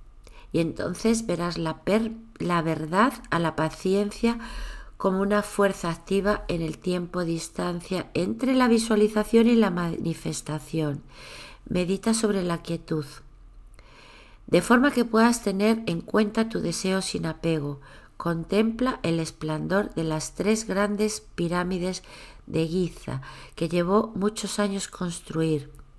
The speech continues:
aunque nadie dudaba de que finalmente se mantendrían en pie.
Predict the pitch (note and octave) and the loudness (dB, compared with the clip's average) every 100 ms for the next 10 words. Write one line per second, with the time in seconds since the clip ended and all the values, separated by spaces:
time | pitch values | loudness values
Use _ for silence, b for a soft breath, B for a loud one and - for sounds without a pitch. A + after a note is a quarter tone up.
0 | - B B - D#3+ E3+ D#3+ E3+ F3+ F#3+ | -20 B B -4 -2 0 0 0 0 0
1 | F3 E3+ F3+ F#3+ F#3 F3+ D#3+ E3 D#3 D#3+ | -2 -2 0 2 0 -2 -4 -4 -2 -2
2 | D#3+ E3+ E3+ G3 F#3 E3+ D#3 D3+ - D#3 | -2 -2 -2 -4 -4 -4 -4 -6 -6 -6
3 | D3+ D#3 E3+ E3+ E3 - D3 D3+ D3 C#3 | -4 -2 -2 -2 -4 -6 -8 -4 -2 -2